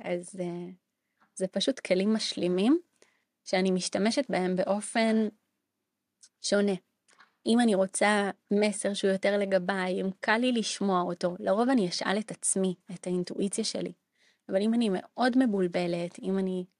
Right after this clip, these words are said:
לא בטוחה אם מה שעלה לי הוא הפחד, אם זה על משהו שאולי הוא כזה יכול להיות חצי מחוץ אליי, אני אשאל לרוב את היקום, אני אבקש איזשהו מסר חיצוני.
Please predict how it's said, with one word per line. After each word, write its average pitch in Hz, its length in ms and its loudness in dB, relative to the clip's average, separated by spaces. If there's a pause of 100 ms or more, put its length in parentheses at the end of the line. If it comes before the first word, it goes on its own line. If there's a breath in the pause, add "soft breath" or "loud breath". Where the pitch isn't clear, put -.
לא 208 140 2
בטוחה 226 440 -2
אם 196 160 -2
מה 185 120 -2
שעלה 180 360 -2
לי 196 100 -2
הוא 185 260 -4
הפחד, 180 720 -2 (760 soft breath)
אם 202 200 2
זה 190 440 6
על 196 280 0
משהו 220 200 0
שאולי 202 480 2
הוא 202 240 0
כזה 202 440 2 (240)
יכול 220 340 4
להיות 208 440 4 (600)
חצי 233 600 0
מחוץ 262 520 4
אליי, 196 300 2
אני 185 260 -2
אשאל 196 340 -4 (280)
לרוב 180 380 0 (340)
את - 200 -12 (1120)
היקום, 208 540 2
אני 175 120 0
אבקש 175 360 -2
איזשהו 190 400 -2
מסר 180 320 0
חיצוני. 175 560 -4